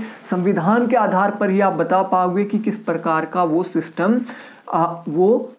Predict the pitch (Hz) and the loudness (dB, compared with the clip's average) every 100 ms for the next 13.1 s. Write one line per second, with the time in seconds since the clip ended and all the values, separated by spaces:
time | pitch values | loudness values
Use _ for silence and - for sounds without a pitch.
0 | - 170 151 147 147 - 180 170 202 277 | -6 -2 2 2 0 0 2 2 2 0
1 | - - - 214 180 170 147 139 117 156 | -4 -14 -4 -2 0 -2 -2 -2 -6 -8
2 | - 185 170 - - - - 233 220 214 | -2 0 0 -4 -12 -10 -2 0 2 2
3 | 180 196 190 214 240 247 - - - 139 | 2 2 2 2 0 -2 -14 -18 -10 -2
4 | 185 208 208 - 180 196 220 - 190 180 | 2 2 2 2 2 2 0 -2 2 2
5 | 170 - 156 165 185 233 233 214 175 175 | 2 0 2 2 2 2 2 2 2 2
6 | 196 220 202 202 214 220 220 214 208 180 | 0 2 0 0 0 0 0 0 0 2
7 | 202 208 226 175 - 180 175 170 156 151 | 2 4 4 2 0 -4 -4 0 0 2
8 | 185 190 190 208 214 240 - _ _ _ | 4 2 2 2 2 0 -4 _ _ _
9 | - - - - - - - 165 185 233 | -20 -20 -20 -20 -20 -20 -10 -2 2 2
10 | 226 294 302 233 226 233 233 214 214 214 | 4 2 4 4 6 6 6 4 2 2
11 | 226 196 185 202 196 196 185 202 - 202 | 2 2 2 2 2 2 2 0 0 -4
12 | 185 156 180 214 - 196 202 175 165 143 | -2 0 2 2 2 2 2 4 2 4
13 | 113 | 2